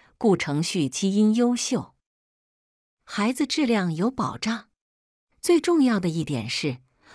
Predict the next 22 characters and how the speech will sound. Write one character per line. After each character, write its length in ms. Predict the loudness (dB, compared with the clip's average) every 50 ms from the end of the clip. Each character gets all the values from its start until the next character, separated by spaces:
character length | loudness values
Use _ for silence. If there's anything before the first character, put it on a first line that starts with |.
| -20 -4 0
我 100 | 2 4
有 160 | 4 4 4
能 260 | 2 0 0 0 0
力 160 | 0 0 0
给 160 | 0 -2 -4 -4
孩 300 | -4 -6 -4 -4 -4 -4
子 140 | -4 -4
好 280 | -6 -6 -6 -6 -6 -4
的 120 | -4 -4
生 240 | -4 -2 -2 -2 -2
活 160 | -2 -2 -4
条 280 | -4 -4 -6 -6 -4 -6
件， 280 | -4 -4 -4 -4 -4 -8 _ _ _ _ -20 -20 -14 -2 2
也 120 | 4 4
有 160 | 4 4 2
信 300 | 0 0 0 0 0 0
心 280 | 0 0 2 2 2 2
做 220 | 2 0 -2 -2
个 100 | -2 -4
好 240 | -6 -6 -6 -6 -4
妈 260 | -4 -4 -2 -2 -2
妈。 220 | -2 -2 -4 -6